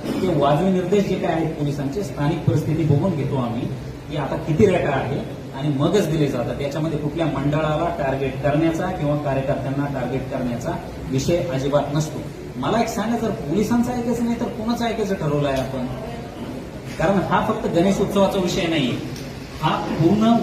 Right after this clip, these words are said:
वर्षभराचा विषय आहे. अनेकांचं म्हणणं असतं की मी, आम्ही वर्षभर या उत्सवाची तयारी करतो आणि या उत्सवाची तयारी करताना आम्हाला साहेब एवढा काळ सूट दे. मग असं जर असेल तर प्रत्येक कायद्याच्या मागे हीच मागणी मी त्यांनी केली.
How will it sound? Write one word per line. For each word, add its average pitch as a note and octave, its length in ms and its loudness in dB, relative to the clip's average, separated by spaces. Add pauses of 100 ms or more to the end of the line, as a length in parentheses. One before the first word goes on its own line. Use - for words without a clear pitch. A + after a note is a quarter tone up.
वर्षभराचा F3 580 6
विषय D#3+ 280 2
आहे. - 200 -2 (340)
अनेकांचं G3+ 420 2
म्हणणं F3 240 2
असतं E3+ 200 0
की F3+ 120 -2
मी, F3+ 120 0
आम्ही E3 320 2
वर्षभर D#3 320 4
या E3+ 120 2
उत्सवाची D3+ 520 2
तयारी D3 240 6
करतो D3 420 4 (400)
आणि D3 140 2
या D3+ 80 4
उत्सवाची D#3+ 440 4
तयारी D#3 200 2
करताना D#3 360 2
आम्हाला D3+ 380 2
साहेब D3 260 6
एवढा C3+ 240 0
काळ C3 200 -2
सूट C3+ 260 0
दे. G#2+ 160 -4 (500)
मग F#3 140 0
असं - 260 4
जर F#3+ 180 2
असेल D#3+ 300 0 (100)
तर F#3 60 -4 (140)
प्रत्येक F3 420 -2
कायद्याच्या D#3+ 460 2
मागे C#3+ 440 0
हीच D#3 300 4
मागणी C3 320 0
मी B2+ 180 0
त्यांनी B2+ 220 2
केली. B2 320 0